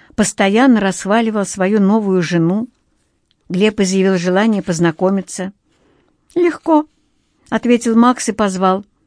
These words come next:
«Принцесса, зайди, поздоровайся». На кухню вошла Галя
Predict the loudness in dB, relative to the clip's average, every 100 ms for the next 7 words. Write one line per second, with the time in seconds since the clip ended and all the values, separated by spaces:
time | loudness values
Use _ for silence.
0 | _ _ _ _ 0 4 4 4 0 2
1 | 0 2 2 4 2 2 2 4 4 4
2 | 2 -2 -2 -4 -8 _ _ _ _ _
3 | _ _ _ _ _ _ _ _ _ _
4 | -4 -4 -2 0 0 -2 -4 -4 -6 -4
5 | -4 -6 -8 -6 -6 -6 -10